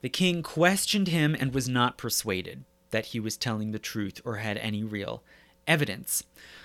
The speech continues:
So, undaunted, Titus Oates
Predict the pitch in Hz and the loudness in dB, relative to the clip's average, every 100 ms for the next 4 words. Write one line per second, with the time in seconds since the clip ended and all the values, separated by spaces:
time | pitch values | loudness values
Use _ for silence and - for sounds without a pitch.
0 | - - - _ - - 170 160 156 - | -20 -20 -20 _ 0 8 12 12 10 2
1 | - - _ _ _ - 202 220 170 165 | -12 -20 _ _ _ 2 4 6 6 6
2 | 175 147 127 - 160 170 - - 139 143 | 6 4 2 4 4 4 4 4 4 4
3 | - - - | -2 -2 -2